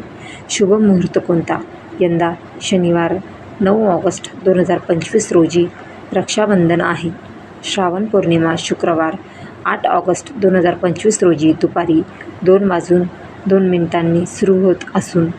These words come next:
शनिवार नऊ ऑगस्ट दोन हजार पंचवीस रोजी दुपारी एक वाजून चोवीस मिनिटापर्यंत समाप्त होत आहे. नऊ ऑगस्ट दोन हजार पंचवीस रोजी उत्तरात्र दोन वाजून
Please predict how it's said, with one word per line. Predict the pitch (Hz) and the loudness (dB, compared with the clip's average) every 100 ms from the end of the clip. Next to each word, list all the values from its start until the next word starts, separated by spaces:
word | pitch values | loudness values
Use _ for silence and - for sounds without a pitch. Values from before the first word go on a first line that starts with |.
| - - - - | -14 -18 -18 -10
शनिवार | - 202 180 170 165 165 - - | -2 0 0 0 -2 -4 -12 -2
नऊ | 185 190 202 | 2 2 2
ऑगस्ट | 185 156 170 - - - - - | 0 2 0 -2 -14 -18 -12 0
दोन | 190 | 2
हजार | 175 175 | 2 0
पंचवीस | - 175 - 208 202 - | 0 -2 2 0 0 4
रोजी | 170 156 170 | 4 6 2
दुपारी | 165 170 180 170 170 202 - | 4 0 0 2 2 0 -2
एक | 196 - | -2 0
वाजून | 180 160 170 175 - - - | -2 0 0 -2 -14 -18 -6
चोवीस | - 180 196 - | 2 4 4 2
मिनिटापर्यंत | 196 175 165 175 170 165 - | 2 2 0 0 0 0 0
समाप्त | 180 196 - 196 170 165 - - 262 - - - - - - | 0 -2 -4 -2 -2 -4 -2 -2 -2 -6 -18 -18 -18 -12 0
होत | 190 - | 0 2
आहे. | 165 165 165 - | -4 -2 -4 -4
नऊ | - 185 220 | -2 0 2
ऑगस्ट | 196 175 175 - - | 0 0 -2 -4 0
दोन | 190 | 0
हजार | 180 180 | 2 0
पंचवीस | - 175 - 208 - | 0 -2 0 -2 2
रोजी | 175 165 170 - - | 2 4 2 2 -2
उत्तरात्र | - 196 175 165 175 | 0 0 -2 -2 0
दोन | 165 180 202 | 2 4 4
वाजून | 190 170 | 2 0